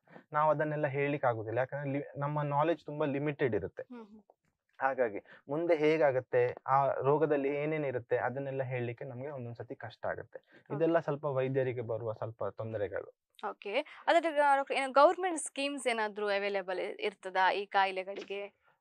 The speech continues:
Speaker 1: ಆ, Government of India ಪ್ರಕಾರ,
Speaker 2: ಹ್ಮ್.
Speaker 1: ಆ, ಗ-, ಮೊನ್ನೆ ಎರಡು ಸಾವಿರದ ಇಪ್ಪತ್ತೊಂದರಲ್ಲಿ
Speaker 2: ಹ್ಮ್.
Speaker 1: Government National Policy for Rare Disease ಅಂತ ತಂದಿದೆ.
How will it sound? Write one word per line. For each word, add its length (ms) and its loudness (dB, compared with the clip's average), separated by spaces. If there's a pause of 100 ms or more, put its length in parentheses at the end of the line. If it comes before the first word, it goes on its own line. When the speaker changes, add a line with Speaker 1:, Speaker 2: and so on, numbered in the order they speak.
Speaker 1:
ಆ, 400 0
Government 600 2
of 260 2
India 260 4
ಪ್ರಕಾರ, 400 2
Speaker 2:
ಹ್ಮ್. 360 -4
Speaker 1:
ಆ, 160 -4
ಗ-, 320 0
ಮೊನ್ನೆ 320 -2
ಎರಡು 260 4
ಸಾವಿರದ 260 0
ಇಪ್ಪತ್ತೊಂದರಲ್ಲಿ 720 -4
Speaker 2:
ಹ್ಮ್. 420 -12
Speaker 1:
Government 380 8
National 440 2
Policy 440 4
for 160 0
Rare 240 6
Disease 340 -6
ಅಂತ 160 -6
ತಂದಿದೆ. 520 -8